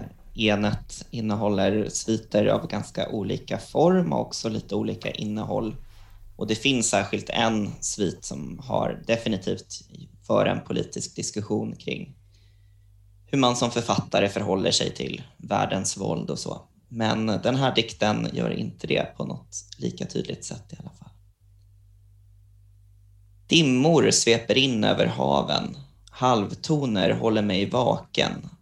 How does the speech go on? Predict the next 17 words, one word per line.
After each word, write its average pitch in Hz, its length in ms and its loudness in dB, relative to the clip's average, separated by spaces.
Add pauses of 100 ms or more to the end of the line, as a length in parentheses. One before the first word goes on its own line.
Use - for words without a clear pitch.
på 117 160 2
randen 113 640 2
till - 280 -8
stavelserna. - 960 -2 (2250)
Inom 131 720 4
står - 220 0
tiden 101 500 0
stilla, 98 720 0 (600)
sprättar - 720 0
drömmar 104 760 2
i 58 220 -2
bröstet. - 640 -2 (920)
Det 104 100 6
mesta 117 500 4
sitter - 360 0
i 110 60 4
kroppen. - 840 -2